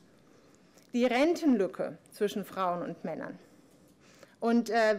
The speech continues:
wenn Sie sich hier anschauen, hier ist West- und Ostdeutschland getrennt und außerdem sind, ähm, sind, äh, Männer und Frauen mit und ohne Kindern,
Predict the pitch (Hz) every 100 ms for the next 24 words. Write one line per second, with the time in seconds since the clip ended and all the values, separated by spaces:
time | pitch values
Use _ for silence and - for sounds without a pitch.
0 | 214 220 214 220 226 214 262 226 254 277
1 | 262 240 233 233 208 208 254 - - 214
2 | - 247 254 254 262 247 247 - 226 233
3 | 247 - 196 202 214 226 214 202 202 196
4 | - - - - - - 208 196 196 190
5 | 190 - 180 202 196 190 - 185 196 220
6 | 220 190 202 - 208 196 208 294 - 208
7 | - 247 294 294 277 262 247 247